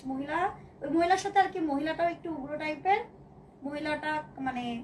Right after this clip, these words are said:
ওরা নিজেরা নি-, নেগোসিয়েশনে গেছে যে, আহ, "হ্যাঁ, আমি তোমাকে ডিভোর্স দিয়ে দিলাম, তোমাকে ডিভোর্স দিয়ে দাও, আমি, তুমি তোমার মতো সংসার করো, আমি আমার মতো সংসার করি, কেউ কারো বিরুদ্ধে যাব না।"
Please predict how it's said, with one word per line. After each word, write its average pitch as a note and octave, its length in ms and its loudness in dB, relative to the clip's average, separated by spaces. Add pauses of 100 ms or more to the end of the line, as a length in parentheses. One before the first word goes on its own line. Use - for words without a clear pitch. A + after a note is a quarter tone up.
(120)
ওরা B3+ 420 2 (320)
নিজেরা E4+ 260 4
নি-, D4+ 320 2
নেগোসিয়েশনে D4+ 640 -6
গেছে F#4 360 -2
যে, C#4 180 -2
আহ, - 640 -6
"হ্যাঁ, C#4+ 180 2
আমি C4+ 200 4
তোমাকে C#4+ 240 -6
ডিভোর্স C#4 280 -6
দিয়ে D4+ 140 -8
দিলাম, E4+ 240 -4
তোমাকে C4+ 240 -6
ডিভোর্স C4 260 -8
দিয়ে D4 120 -14
দাও, E4+ 100 -2
আমি, C4+ 240 -2
তুমি C#4+ 180 -12
তোমার C#4 180 -4
মতো C#4+ 140 -10
সংসার D4+ 300 -10
করো, E4 120 -4
আমি B3+ 200 -2
আমার A3+ 120 -4
মতো A3+ 120 -12
সংসার - 340 -16 (100)
করি, - 140 -18 (460)
কেউ D#4+ 180 -4
কারো C#4 220 0
বিরুদ্ধে B3+ 340 -8
যাব A3+ 240 -6
না।" A#3 160 -12